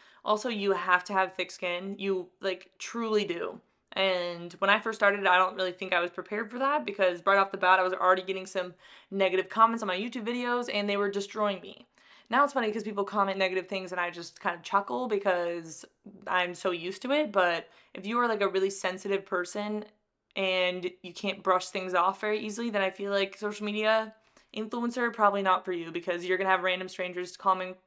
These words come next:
commenting, saying that you're ugly or stupid all the time, and you just kinda have to get used to it. But again, I feel like it's almost exposure therapy. Like, you see it over and over again that I feel like you just kinda get used to it, which, now that I'm saying that out loud, I don't think that's really a good <laughs> thing,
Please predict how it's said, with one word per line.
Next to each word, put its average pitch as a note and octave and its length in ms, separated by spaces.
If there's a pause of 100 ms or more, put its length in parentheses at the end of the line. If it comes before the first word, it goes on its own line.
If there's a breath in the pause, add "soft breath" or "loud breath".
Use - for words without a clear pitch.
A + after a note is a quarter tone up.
(240)
commenting, G#3 500
saying G3 160
that F#3 80
you're F3+ 180
ugly G#3 480 (880 soft breath)
or G#3+ 100
stupid A3 440
all G3+ 240
the G3+ 80
time, G#3 460
and F#3+ 580
you F#3+ 80
just F#3+ 140
kinda G3+ 160
have G3+ 120
to G#3+ 80
get A#3 100
used C#4 180
to - 80
it. F3+ 300
But A3+ 100
again, C4 180
I A#3 80
feel B3 140
like B3 100
it's G#3+ 200 (180)
almost G#3+ 300
exposure F#3+ 520
therapy. A3+ 480
Like, F#3 200
you F3+ 140
see F#3 220
it F3 60
over F3 220
and F3 80
over E3+ 220
again G3+ 260
that F#3 80
I F#3 60
feel F#3 140
like F3 140
you F#3 60
just E3+ 160
kinda F3 160
get F3 120
used F#3+ 200
to A#3 100
it, B3+ 160
which, F#3+ 380 (560 soft breath)
now A3+ 160
that B3 100
I'm A3 80
saying G#3 160
that F3+ 160
out F3 140
loud, F3+ 240
I F#3 40
don't F#3 200
think G3 120
that's F#3+ 180
really F3 240
a E3+ 100
good G3 240
<laughs> - 0
thing, D#4 180